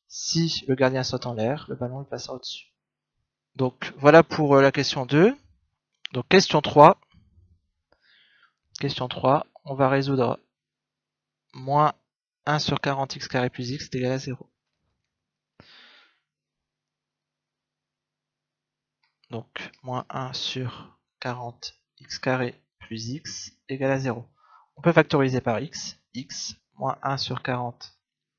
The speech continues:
x plus un égale à zéro. On se retrouve avec une expression produit. X égale à zéro, donc soit x égale à zéro, soit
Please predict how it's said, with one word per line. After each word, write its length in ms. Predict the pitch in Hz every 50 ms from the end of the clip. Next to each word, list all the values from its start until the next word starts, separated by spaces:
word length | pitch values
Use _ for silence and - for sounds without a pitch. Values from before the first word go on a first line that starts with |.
| _ _ _ _ _ _ -
x 560 | 143 - - - - - - - - - _ _ _ _
plus 240 | - - 120 117 -
un 200 | - 131 170 - _ _ _ _ _ _
égale 220 | - 120 117 110
à 60 | 110
zéro. 340 | 120 120 117 123 143 147 - _ _ _ _ _ _ - - - _ _ -
On 80 | 143
se 80 | - -
retrouve 300 | 151 143 - 170 156 143
avec 280 | 135 135 131 - -
une 120 | 139 131 131
expression 580 | 131 - - - 135 127 - - 143 127 - - _ _ _ _ _ _ _ _ _
produit. 800 | - - - 131 127 135 135 139 - 214 - - - - - - _ _ _ _ _ _ _ _ _ _ _ _ _ _ _ _ _ _ _ _ _ _ _ _ _ _ _ -
X 400 | 190 190 - - - - - 143 131 120 - 82 - - - - - _ _ _ _
égale 220 | 143 131 131 123 113
à 100 | 120 117
zéro, 280 | 120 117 117 131 190
donc 180 | 175 135 120 -
soit 260 | - - 147 131 - -
x 480 | 143 143 135 - - - - - - - _ _ _ _ _ _ _ _ _ _ _ _ _ _ -
égale 220 | 135 135 131 127
à 80 | 127 120
zéro, 420 | 117 117 107 107 117 131 147 - _
soit 480 | - - - - - 143 139 135 135